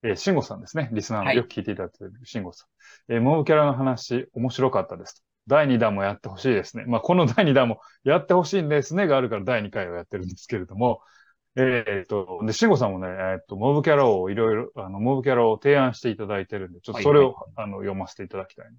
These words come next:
Speaker 1: と。えー、私が印象に残っているモブキャラを挙げるなら、えー、まずはジョジョ第一部で、吸血鬼となったディオの前に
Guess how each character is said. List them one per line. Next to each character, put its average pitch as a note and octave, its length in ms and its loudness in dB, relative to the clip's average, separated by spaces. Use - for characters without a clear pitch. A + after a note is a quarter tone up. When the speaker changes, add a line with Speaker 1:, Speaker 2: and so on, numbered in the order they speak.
Speaker 1:
と。 - 80 -20
え A2+ 40 -2
ー、 G#2+ 80 4
私 E3+ 400 4
が F3 100 6
印 D#3+ 200 -2
象 D3 220 -6
に C3 100 -2
残 B2+ 260 -4
っ A#2+ 60 -12
て - 140 -8
い G2+ 40 -6
る G2 100 -10
モ G2 220 -10
ブ G#2+ 100 -8
キ - 100 -12
ャ G#2 40 -8
ラ G2+ 100 -6
を F#2+ 120 -6
挙 F#2+ 100 -6
げ G#2 120 -4
る G2 40 -6
な F2 140 -8
ら、 F#2 200 -4
え G2+ 140 -6
ー、 F2+ 40 -8
ま C3+ 140 2
ず C#3+ 140 0
は F#2+ 180 2
ジ C3+ 120 2
ョ - 20 6
ジ C3 100 0
ョ F#2+ 80 0
第 C#3+ 260 0
一 G2+ 200 -6
部 F#2+ 100 -6
で、 F#2+ 240 -6
吸 G3 240 2
血 G3 280 2
鬼 - 100 -20
と A#2+ 140 -2
な A2+ 120 0
っ A#2 100 -10
た G#2+ 160 -4
デ A#2+ 100 2
ィ E3 80 6
オ D3+ 60 2
の G#2+ 120 0
前 A2+ 240 -2
に F2+ 140 -10